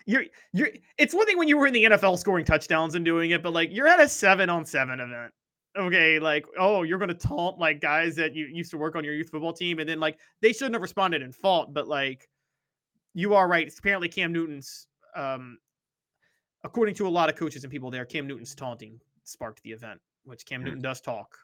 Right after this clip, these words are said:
Speaker 1: Um,
Speaker 2: Now, the guy that didn't make the list 'cause he didn't play enough quarterback by our parameters is Juwan Jennings.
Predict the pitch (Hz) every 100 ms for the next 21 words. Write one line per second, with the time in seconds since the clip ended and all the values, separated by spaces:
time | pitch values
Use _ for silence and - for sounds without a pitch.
0 | _ _ _ - 131 117 113 110 107 107
1 | 117 117 135 196 196 156 113 160 143 139
2 | 123 117 113 107 - 101 101 110 104 107
3 | 101 92 87 - 98 87 80 82 - 80
4 | - - 87 87 85 - 85 90 87 80
5 | 67 71 - 76 - 80 71 71 64 69
6 | 60 50 50 - _